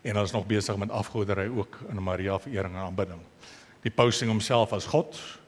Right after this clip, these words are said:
in die hand van God. Eh, Martin Luther het al van die paus gepraat as die antichris. Ek weet nie of dit heeltemal reg is nie, maar hy is nie af met sy evaluasie van wie en wat die paus is nie. So, di-, dis nie Christene nie.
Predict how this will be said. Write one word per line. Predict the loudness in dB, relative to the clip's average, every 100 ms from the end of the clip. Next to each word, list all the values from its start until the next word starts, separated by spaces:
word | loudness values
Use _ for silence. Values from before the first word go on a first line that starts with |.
| -4
in |
die | -2
hand | 2 0 2
van | -2
God. | 0 -2 -2 -12 -18 -20 -20 -20 -20 -20 -20 _ _ _ -6
Eh, | -4
Martin | 4 6 6 4
Luther | 2 2 0
het | 2
al | 2 2
van | 0
die | -2
paus | 2 2 2
gepraat | 0 4 4
as | 2
die | 0 -2
antichris. | -2 -2 0 0 0 -4 -10 -10 -12 -12 -20 -20 -20 -20 _ _
Ek | -6 -6 -2
weet | -2
nie | 0 -2
of | -2
dit | -4 -4
heeltemal | 0 0 2 4 4
reg | 6 4
is | 4 0
nie, | 0
maar | 2 4
hy | 2
is | 2
nie | 0
af | 2 2 2
met | -2
sy | -2 -2 -2 -2
evaluasie | 2 4 4 4 2 0 -2
van | -2 -2
wie | 0 0
en |
wat | 0 0
die | 0
paus | -2 -2 -4
is | -8 -10
nie. | -12 -16 -20 -20 -18 -18 -20 -20 -20 _ _ _ _ -20 -20 -20
So, | -4 -2
di-, | -2 -2
dis | 0 0
nie | 0
Christene | 0 0 -2 -10 -12
nie. | -14